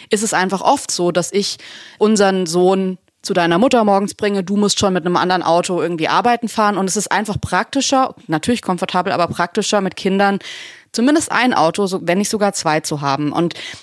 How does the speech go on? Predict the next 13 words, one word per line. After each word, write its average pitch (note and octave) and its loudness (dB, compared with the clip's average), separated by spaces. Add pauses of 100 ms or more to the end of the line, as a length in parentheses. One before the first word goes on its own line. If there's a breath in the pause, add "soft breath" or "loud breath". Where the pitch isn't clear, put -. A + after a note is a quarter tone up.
das G#3+ 0
ging A3 -4
vielen A#3 -2
Leuten A3+ 0
so, G#3+ 0
auch G3+ 2
Maxi, F3+ 0
die G#3+ 2
uns - 0
aus C4 2
Berlin B3 2
geschrieben E3+ -4
hat. F3 -2